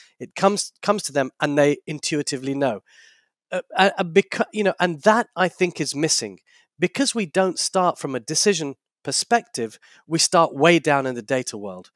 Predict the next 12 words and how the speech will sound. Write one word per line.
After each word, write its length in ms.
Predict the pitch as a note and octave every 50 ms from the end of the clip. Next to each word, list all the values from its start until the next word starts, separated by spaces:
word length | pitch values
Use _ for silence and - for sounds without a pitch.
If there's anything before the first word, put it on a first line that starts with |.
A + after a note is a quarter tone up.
| _ _ - - _ _ -
So 200 | - - F#3+ F3+
that's 460 | D#3 C#3 D3 G3 G#3+ G#3+ - - -
my 260 | F3+ E3+ E3 E3+ E3
biggest 440 | D3 C3 D#3 D3+ C#3 D3+ - - C#3+
issue 240 | B2+ - - B2+ A#2
with 120 | A#2+ G#2+
data 280 | - B2 A#2 - - B2
literacy. 540 | A2 G#2+ - - - - - - G2 - _ _ _ _ _ _ _ _ _ -
If 160 | D#3+ - -
we 80 | E3+
start 420 | E3 - - - F3+ F#3 G3+ G#3+ - -
up 240 | F3+ F#3 F3+ _